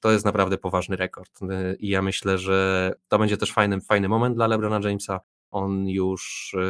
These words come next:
e, kilkukrotnie, kiedy gdzieś tam wspinał się po tej drabince, no to, no, wiesz, że on jest też znany z tego, że on celebruje takie momenty w jakiś tam sposób. Jest to też dla niego, e, istotne i ważne,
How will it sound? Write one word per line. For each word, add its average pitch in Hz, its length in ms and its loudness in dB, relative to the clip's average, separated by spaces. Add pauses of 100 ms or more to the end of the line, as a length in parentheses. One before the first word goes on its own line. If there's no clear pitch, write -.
e, 92 40 -6
kilkukrotnie, 98 920 -2
kiedy 95 240 -4
gdzieś 92 180 -10
tam 90 140 -10
wspinał 98 280 -2
się - 120 -10
po 101 100 -8
tej 98 140 -2
drabince, 95 480 -2
no 92 100 -2
to, 92 280 -2 (220)
no, 160 280 0
wiesz, 139 280 8
że 98 180 4
on 98 100 4
jest 90 160 -2
też 90 120 -4
znany 92 260 0
z - 60 -10
tego, 90 200 -4
że 90 100 -4
on 87 80 -2
celebruje 92 420 -2
takie 92 220 -6
momenty 92 480 -2 (220)
w 92 40 -10
jakiś 92 260 -2
tam 90 160 0
sposób. - 500 -4 (100)
Jest 95 300 0
to 101 60 -2
też 95 180 -2
dla 95 140 0
niego, 92 540 2
e, 92 180 -4
istotne 95 500 -4
i 92 40 2
ważne, 95 420 0